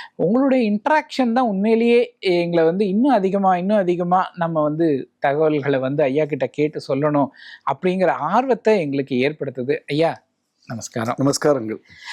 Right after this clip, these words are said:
Speaker 1: நம்ம அப்படி இப்படிமா ஒரு நூறு எபிசோடுக்கு கிட்ட வந்துட்டோம் நாம. இந்த நூறாவது எபிசோடு அப்படிங்கறத வந்து நம்ம வந்து, அஹ், லைவா வந்து பண்ணணும் அப்படின்னு ஆசைப்படுறோம். முடிஞ்சதுன்னா பப்ளிக் பார்ட்டிசிபேஷனோட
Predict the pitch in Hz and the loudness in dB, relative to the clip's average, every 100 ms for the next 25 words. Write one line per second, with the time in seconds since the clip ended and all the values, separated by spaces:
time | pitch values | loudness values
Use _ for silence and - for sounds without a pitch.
0 | - - 135 135 139 135 127 131 - 135 | -12 -4 -2 -2 -2 -4 -4 -8 -8 -8
1 | 165 175 156 175 170 175 147 127 120 151 | -4 -4 -2 -2 0 2 0 -2 -4 0
2 | 214 247 202 170 214 202 196 175 165 143 | 2 2 2 0 0 0 2 0 -2 -4
3 | - 180 - 220 160 156 156 139 127 120 | -4 -4 0 0 2 0 0 0 -2 -6
4 | - _ - - - - 139 135 127 160 | -14 _ -18 -16 -14 -4 -2 0 -2 2
5 | 254 254 233 214 175 196 - 185 165 147 | 4 4 4 0 -2 -2 2 2 2 0
6 | 160 160 151 147 139 151 165 139 135 135 | -2 0 0 0 -2 -2 -2 0 0 0
7 | 147 139 113 _ - 135 120 113 117 - | 0 0 -2 _ -6 -2 -2 -4 -6 -12
8 | 135 - _ 131 139 175 185 165 147 156 | -14 -14 _ -2 0 0 2 0 0 2
9 | 143 123 - 143 147 143 135 117 135 143 | 2 0 -4 -6 -4 -2 -2 -2 -2 -2
10 | 131 139 143 123 170 269 _ - - - | -2 -4 -6 -6 -6 -8 _ -18 -10 -2
11 | 214 220 269 302 277 269 294 247 220 254 | 2 4 4 2 2 2 2 2 0 -2
12 | - 220 208 196 202 196 190 185 196 202 | 0 0 0 -6 -2 -2 0 0 0 0